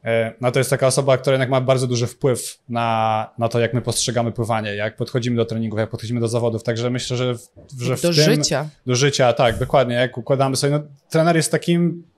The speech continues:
Speaker 1: powiedzmy, mentorem przez, przez dłuższy okres naszego życia, no to jest taka, w sumie można powiedzieć, osoba dorosła, z którą spędzamy najwięcej czasu, nawet niekiedy, więcej niż ze swoimi rodzicami przez okres trenowania jako, jako dziecko szczególnie. Także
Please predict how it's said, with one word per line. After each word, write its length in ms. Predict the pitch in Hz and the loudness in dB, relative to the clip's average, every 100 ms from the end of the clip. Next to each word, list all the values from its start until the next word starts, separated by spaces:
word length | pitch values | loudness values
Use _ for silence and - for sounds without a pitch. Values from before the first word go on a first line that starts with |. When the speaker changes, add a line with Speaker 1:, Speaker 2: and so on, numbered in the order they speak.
| _ | _
Speaker 1:
powiedzmy, 280 | - 160 170 | 0 2 2
mentorem 600 | 160 170 185 156 120 110 101 | 2 4 6 6 4 0 -8
przez, 460 | - - 123 113 - | -4 0 2 0 -4
przez 300 | - 135 120 | -2 -2 0
dłuższy 320 | 127 135 - | 0 2 2
okres 260 | 127 131 127 | 2 2 -2
naszego 300 | 127 127 131 | -2 0 0
życia, 240 | 131 127 | 0 0
no 80 | 123 | -2
to 80 | 123 | -4
jest 120 | 120 | -4
taka, 540 | 123 131 127 127 131 - _ _ _ _ _ | -4 0 2 2 -2 -6 _ _ _ _ _
w 60 | - | -6
sumie 200 | - 147 | 0 2
można 180 | 147 151 | 2 0
powiedzieć, 260 | 156 147 | 0 -2
osoba 320 | 156 131 165 156 | -2 0 2 4
dorosła, 460 | 147 147 147 170 | 4 4 2 0
z 60 | 160 | 0
którą 260 | 170 160 | 0 -2
spędzamy 880 | 147 - 147 135 143 147 151 156 160 135 | -2 -2 -2 2 2 2 -2 -2 -4 -4
najwięcej 440 | 131 135 156 165 | -2 -2 -2 -4
czasu, 360 | - 151 - 123 | 2 2 2 0
nawet 300 | 120 123 131 | 2 0 -2
niekiedy, 340 | 123 135 127 | 0 2 2
więcej 240 | 143 143 147 | 2 2 2
niż 60 | |
ze 60 | 143 | 2
swoimi 260 | - 139 | 0 2
rodzicami 520 | 139 139 151 160 123 117 | 2 2 0 0 0 -2
przez 340 | - 123 - | -4 -2 -2
okres 640 | 135 117 127 113 - - 120 | -2 0 0 0 -4 -6 -8
trenowania 460 | 131 127 120 123 120 | -6 -4 -2 -2 -2
jako, 360 | 117 120 117 | 0 0 0
jako 220 | 120 113 | -2 -4
dziecko 340 | 123 120 - 107 | -2 -4 -4 -8
szczególnie. 460 | - 110 110 113 - - - - - - - | -8 -6 -6 -8 -10 -18 -20 -20 -20 -20 -16
Także 640 | - 117 110 127 123 123 | -8 -6 0 2 4 4